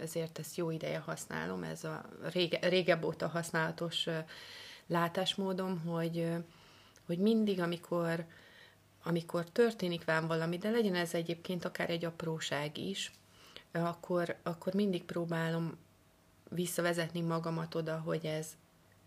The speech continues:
ez hogyan mutat engem. Tehát egy ilyen önreflektív, ö, szemlélettel legyek a,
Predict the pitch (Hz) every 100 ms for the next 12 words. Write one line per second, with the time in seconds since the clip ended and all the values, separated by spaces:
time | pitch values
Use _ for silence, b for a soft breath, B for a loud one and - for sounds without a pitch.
0 | - 160 - 190 170 160 160 160 160 156
1 | 151 151 147 151 151 - - - 156 151
2 | 160 160 165 - 175 170 160 156 156 -
3 | 151 - - 151 151 160 160 156 - 156
4 | 151 151 151 160 - - 76 165 - B
5 | B B B B - 165 160 160 - 156